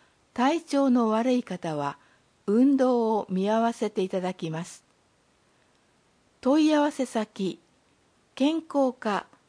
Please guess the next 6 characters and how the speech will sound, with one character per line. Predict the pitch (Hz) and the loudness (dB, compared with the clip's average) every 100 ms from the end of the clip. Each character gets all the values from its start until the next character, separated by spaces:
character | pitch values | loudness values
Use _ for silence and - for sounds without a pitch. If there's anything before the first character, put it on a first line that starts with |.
| _ - | _ -16
成 | - 277 294 | 0 2 2
人 | 302 269 247 | 2 2 2
担 | 247 220 220 214 | 2 -2 -2 -4
当、 | - 185 165 - _ _ _ _ _ _ _ _ 202 | -4 -2 -2 -6 _ _ _ _ _ _ _ _ -4
二 | 202 220 | -2 -2
階 | 277 269 254 233 | -2 -2 -2 -4